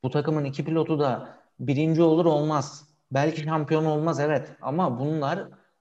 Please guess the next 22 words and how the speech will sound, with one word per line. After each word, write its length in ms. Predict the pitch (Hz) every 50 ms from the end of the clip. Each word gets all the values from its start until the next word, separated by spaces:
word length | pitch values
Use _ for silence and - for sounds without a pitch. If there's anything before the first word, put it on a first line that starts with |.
| _ _ -
puan 240 | 135 127 139 160 160
alır, 240 | 147 131 143 160 156
her 260 | 127 120 135 156 165
yarışta 480 | 165 143 135 131 123 - - 180 160
puan 320 | - - 139 131 139 156 156
alır 320 | 131 120 131 156 151 139
bu 100 | 131 127
iki 200 | 120 - - -
pilot. 340 | - 135 117 113 113 - -
Beraber 500 | 123 117 120 127 135 135 147 165 156 131
puan 240 | - 139 135 143 147
alır. 320 | 131 131 131 131 135 - _ _ _ _ _ _ _ _ -
Bunun 180 | 147 156 160 160
altını 400 | 151 147 143 135 143 151 156 147
çizdik. 420 | 147 147 131 123 127 117 - -
Bakın 200 | 147 143 143 165
şu 140 | 143 - 165
anda 240 | 151 151 151 151 143
iki 220 | 120 - - 175
yarış 260 | 165 160 151 151 151 -
sonra 240 | 160 147 139 139
neredeyiz? 640 | 135 143 151 160 156 143 139 143 180 - - -